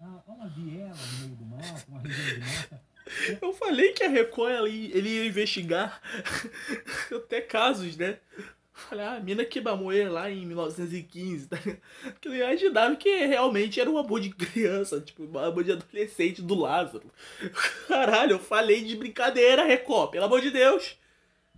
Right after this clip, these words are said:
Speaker 1: Do Lázaro tentou abordá-la. Assustada, ela correu para uma chácara, pediu ajuda a dois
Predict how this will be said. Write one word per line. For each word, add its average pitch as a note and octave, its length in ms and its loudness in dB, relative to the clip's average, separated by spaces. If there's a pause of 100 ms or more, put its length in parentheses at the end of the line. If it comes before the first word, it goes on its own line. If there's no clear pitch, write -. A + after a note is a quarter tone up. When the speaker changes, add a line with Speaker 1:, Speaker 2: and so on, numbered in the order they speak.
(600)
Speaker 1:
Do F#3+ 200 -14
Lázaro F3 480 -14
tentou E3+ 260 -16
abordá-la. C3 640 -12 (580)
Assustada, F#3 720 -18 (240)
ela G#3+ 200 -18
correu G#3 280 -16
para - 180 -20
uma G#3+ 220 -16 (140)
chácara, F3+ 460 -20 (100)
pediu B3 360 -16
ajuda A3+ 380 -16 (140)
a G#3 100 -18
dois F3 380 -16